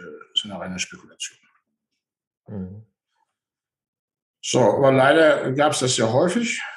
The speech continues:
Speaker 1: Und der Grund dafür war, dass wir in zweitausendzwanzig, äh,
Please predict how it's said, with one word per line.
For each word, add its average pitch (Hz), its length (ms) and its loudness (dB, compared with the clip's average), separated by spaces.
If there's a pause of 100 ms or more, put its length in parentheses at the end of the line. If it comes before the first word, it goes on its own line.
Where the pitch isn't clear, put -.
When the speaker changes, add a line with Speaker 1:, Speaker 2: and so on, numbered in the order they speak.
(240)
Speaker 1:
Und 147 320 -2 (160)
der 135 140 -2
Grund 165 280 -2
dafür 147 520 -2
war, 147 540 -6 (1200)
dass 131 560 -12
wir 127 140 -2
in 120 100 -4
zweitausendzwanzig, 123 1120 -4 (760)
äh, 131 460 2